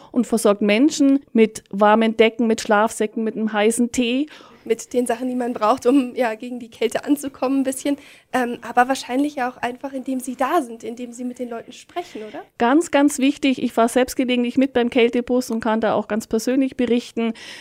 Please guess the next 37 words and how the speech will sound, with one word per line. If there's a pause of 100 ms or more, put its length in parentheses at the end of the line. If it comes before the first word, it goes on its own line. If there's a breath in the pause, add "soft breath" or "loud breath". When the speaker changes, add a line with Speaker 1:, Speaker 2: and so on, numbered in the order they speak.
(140)
Speaker 1:
Wir
kommen
hin
und
fragen
erstmal,
„Wie
geht's
Ihnen?
Was
brauchen
Sie?“ (360 loud breath)
Und
manchmal (320)
langt
schon
eine
heiße
Tasse
Tee,
weil, (420 loud breath)
äh,
der
Obdachlose
hat
schon
ein
oder
zwei
Schlafsäcke,
in
die
er
sich
vermummt.
Und,
und